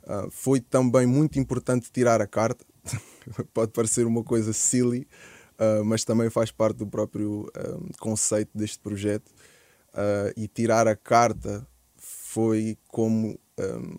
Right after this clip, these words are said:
começar a ganhar esta autonomia, hum, e a perder o medo de, de me guiar a mim próprio.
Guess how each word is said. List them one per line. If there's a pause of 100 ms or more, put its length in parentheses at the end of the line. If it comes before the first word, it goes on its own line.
começar
a
ganhar
esta (680)
autonomia, (920)
hum,
e
a
perder
o
medo
de,
de
me
guiar (180)
a
mim
próprio.